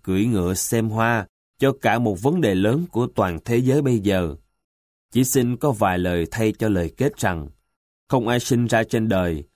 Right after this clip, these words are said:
lại muốn bị cả xã hội quay lưng chối bỏ mình, dù bất cứ lý do nào, nên việc lệch lạc về giới tính do nguyên nhân nào cũng nên được hiểu và thông cảm,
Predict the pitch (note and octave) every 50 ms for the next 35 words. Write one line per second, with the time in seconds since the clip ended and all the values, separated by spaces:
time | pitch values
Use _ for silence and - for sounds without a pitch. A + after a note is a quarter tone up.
0 | _ _ _ - A2 A2 A2 B2 D3 F3 F#3 D3 A2 G#2+ A2 G#2 - - G2+ A2
1 | C3 - - A#2+ B2 B2+ G#2+ F#2+ G2 G#2 - - C3+ C3 C3 C3+ C3+ C3 C3 C3
2 | A2+ - C3 C#3+ F3 F3 C3+ F2 G#2 C3 C3 A2+ G2 F2+ D#2+ C#2 - _ _ _
3 | _ _ _ _ - - G2 E2+ D#2 - - D3 C#3+ - _ - - B2+ C3+ C#3
4 | C#3+ C#3 B2 A#2+ A2 A2 G#2 G2 F2+ F2 E2+ D#2+ D2 D2 - _ _ _ _ _
5 | _ - C3 D3 D#3 C#3+ A#2+ B2 A2+ - - G#2 G#2+ G#2+ - - G#2 G#2 G2+ F#2+
6 | - _ - G2+ F2+ F2 D#2+ F2+ A#2 C#3 D#3+ D#3 - D3 D3 F3 G3+ G#3 A#3 -
7 | _ _ _ - F2+ G#2 G#2+ A2 A#2 B2 B2 B2 B2 A#2+ A2+ A#2+ A2+ G#2+ F#2+ F#2
8 | F2+ E2+ E2 - _ _ - F#2 F#2+ A#2+ C3 B2 A#2+ G#2+ F#2+ - - - - F2
9 | D#2+ D#2+ F#2+ A#2+ B2 G#2+ D#2 C#2 - - G2+ G2+ G2 - F#2 D#2 D#2 F#2 A2+ C3